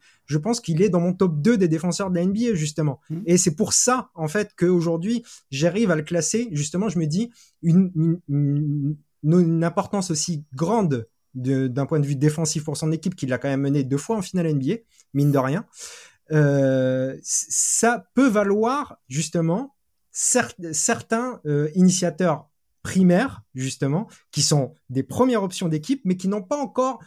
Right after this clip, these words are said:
Speaker 1: passé ce gap peut-être au niveau offensif.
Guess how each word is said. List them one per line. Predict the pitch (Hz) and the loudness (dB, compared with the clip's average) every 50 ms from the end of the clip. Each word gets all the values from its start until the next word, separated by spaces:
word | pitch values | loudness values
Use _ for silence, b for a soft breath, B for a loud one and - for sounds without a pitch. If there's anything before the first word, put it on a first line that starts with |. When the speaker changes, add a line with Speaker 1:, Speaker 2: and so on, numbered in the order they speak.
| b b b _ - | b b b _ -2
Speaker 1:
passé | 214 190 - - 269 | -2 -2 0 0 -2
ce | - - 220 | -2 0 -2
gap | 196 165 151 151 214 254 247 - | -2 -2 0 0 0 0 0 -4
peut-être | - 190 180 185 220 247 233 - - _ _ - | -6 -6 -4 -2 -4 -4 -6 -8 -18 _ _ -4
au | 160 175 | 0 2
niveau | 185 180 175 214 233 233 - 220 | 4 4 4 2 -2 -2 0 -2
offensif. | 220 - - 208 185 - - 180 147 - - | -2 -2 -2 -6 -6 -4 -6 -6 -8 -10 -14